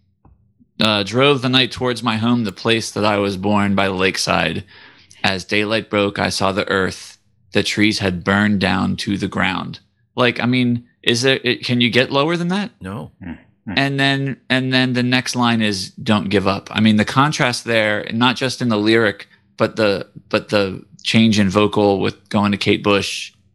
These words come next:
Speaker 1: It's, it, it, it is heart-wrenching. It's beautiful. It's inspiring. I mean, it, the, it's,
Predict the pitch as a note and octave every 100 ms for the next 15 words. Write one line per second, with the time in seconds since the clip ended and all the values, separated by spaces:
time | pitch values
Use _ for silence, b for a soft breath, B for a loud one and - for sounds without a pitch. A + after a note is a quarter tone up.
0 | _ B2+ C3 - - C3+ C#3 - C3 -
1 | B2+ C3+ D#3+ C#3+ A#2+ G#2 - C3 - C#3+
2 | - C#3+ C#3+ C#3 A2 G2 A2 G#2+ B2 B2+
3 | C3 B2+ B2 G#2 G2+ - - - b b
4 | b _ - G#2+ G2 - - A2+ A#2+ B2
5 | B2 B2+ B2+ B2 _ _ _ _ _ _
6 | _ - - - A2+ A2+ A2 G#2+ A#2 A2
7 | - G#2+ - A#2 - - -